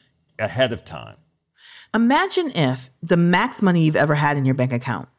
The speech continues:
Speaker 2: was a thousand dollars or even ten thousand dollars. And within a month or so, you all of a sudden have a million dollars plus in your bank account. It is a mental shift that happens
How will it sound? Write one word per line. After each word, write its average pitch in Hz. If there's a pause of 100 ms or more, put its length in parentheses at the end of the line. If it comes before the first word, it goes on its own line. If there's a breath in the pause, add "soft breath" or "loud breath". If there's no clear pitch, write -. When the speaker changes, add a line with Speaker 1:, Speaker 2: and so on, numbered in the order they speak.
Speaker 2:
was 139
a 123
thousand -
dollars - (200)
or 165
even 147
ten 127
thousand 123
dollars. - (200)
And 180 (100)
within 190
a 165
month 180
or 185
so, 135
you 165
all 190
of 233
a 233
sudden 170
have 151
a 143
million 156
dollars 120
plus -
in 131
your 131
bank 123
account. - (720)
It 240
is 233
a 170
mental 151
shift - (160)
that 135
happens -